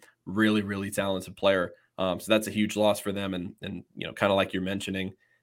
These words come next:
they are looking for any and all playmakers to emerge at receiver. Any inkling they can get of that in the spring, they were latching onto it.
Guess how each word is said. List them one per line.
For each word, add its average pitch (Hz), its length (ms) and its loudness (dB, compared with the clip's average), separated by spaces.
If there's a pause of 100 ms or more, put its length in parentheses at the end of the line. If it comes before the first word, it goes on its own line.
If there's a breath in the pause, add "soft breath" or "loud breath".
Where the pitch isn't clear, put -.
(100)
they 110 160 10
are 120 120 10
looking 110 260 2
for 104 240 -2
any 113 240 4
and 110 100 2
all 107 200 6
playmakers 95 600 0
to 104 140 -4
emerge 95 360 -4
at - 80 -6
receiver. 95 580 0 (480)
Any 110 220 6
inkling 107 400 4
they 104 100 2
can 101 160 -4
get 101 160 2
of 95 140 -4
that 101 180 2
in 95 80 -2
the 104 60 -4
spring, 104 400 0
they 98 100 -2
were 92 120 -4
latching 104 360 2
onto 101 320 0
it. 98 140 0